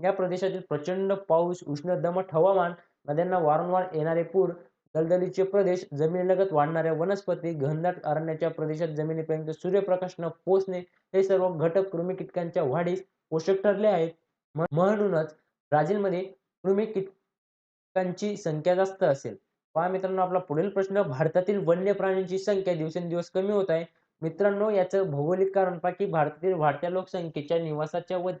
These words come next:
इंधनाच्या गरजा पूर्ण करण्यासाठी मोठ्या प्रमाणात वृक्षतोड केली जात आहे. भारतातील वाढत्या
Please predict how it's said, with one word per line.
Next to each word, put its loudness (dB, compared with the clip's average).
इंधनाच्या 0
गरजा -2
पूर्ण -4
करण्यासाठी -4
मोठ्या 0
प्रमाणात -2
वृक्षतोड -4
केली -4
जात 0
आहे. 0
भारतातील -2
वाढत्या 0